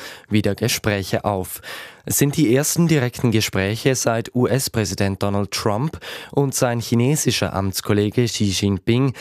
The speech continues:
am G zwanzig-Gipfel in Buenos Aires beschlossen hatten,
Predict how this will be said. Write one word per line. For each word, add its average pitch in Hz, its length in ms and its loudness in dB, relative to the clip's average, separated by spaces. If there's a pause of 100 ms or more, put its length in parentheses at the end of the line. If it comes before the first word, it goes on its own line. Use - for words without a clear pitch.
(300)
am 123 240 -4
G 127 200 2
zwanzig-Gipfel 113 840 -2
in 104 160 2
Buenos 107 320 0
Aires 117 400 -2
beschlossen 120 580 2
hatten, 131 360 0